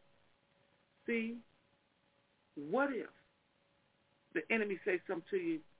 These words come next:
and you don't know what the answer is? You know, they teach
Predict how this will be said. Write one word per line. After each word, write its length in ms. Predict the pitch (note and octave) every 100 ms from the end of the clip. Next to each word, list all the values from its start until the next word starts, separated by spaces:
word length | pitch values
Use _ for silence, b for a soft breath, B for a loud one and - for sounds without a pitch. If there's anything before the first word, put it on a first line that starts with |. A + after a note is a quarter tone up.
| _ -
and 120 | E3+
you 120 | F#3+
don't 200 | F3+ D#3+
know 220 | D#3+ D3 C#3 _ _ _ _ _ _
what 160 | F#3+ F#3
the 140 | -
answer 320 | F3+ E3+ - -
is? 180 | - - _ _ _ _ _ _ _ _ -
You 100 | F3+
know, 260 | F#3+ F3+ F#3
they 180 | G#3+ B3 -
teach 160 | B3+